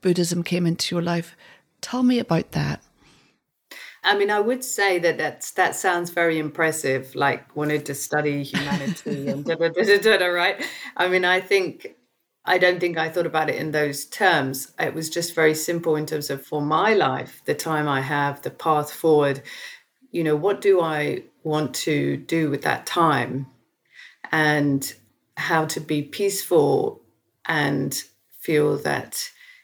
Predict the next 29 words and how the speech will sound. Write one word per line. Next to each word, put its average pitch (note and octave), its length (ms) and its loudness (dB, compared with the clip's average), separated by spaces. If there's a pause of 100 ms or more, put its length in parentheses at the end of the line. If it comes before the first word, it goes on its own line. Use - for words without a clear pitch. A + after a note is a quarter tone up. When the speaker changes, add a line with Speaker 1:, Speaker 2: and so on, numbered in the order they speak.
(140)
Speaker 2:
I've D#3+ 160 0
made D3+ 240 2
a C#3 60 0
contribution D#3 1200 -2 (340)
and D3 180 0
I D3 80 2
haven't D3+ 340 -4
been D3+ 200 -2
a C#3+ 60 -6
purely D3 440 -2
selfish E3+ 640 0
being. C#3 460 -4 (500)
And G3+ 260 2
so A3+ 180 4
it G#3+ 60 2
was G#3 160 -4
a G3+ 60 -2
very G#3 220 0
small F#3 340 0
project D#3+ 520 -2
just E3+ 220 -4
for E3 80 2
me. E3+ 380 4
It - 120 -4
wasn't, E3 360 0
like, - 280 -4
to D#3+ 100 -6
study E3+ 500 2
Speaker 1:
Right. D#3 180 -4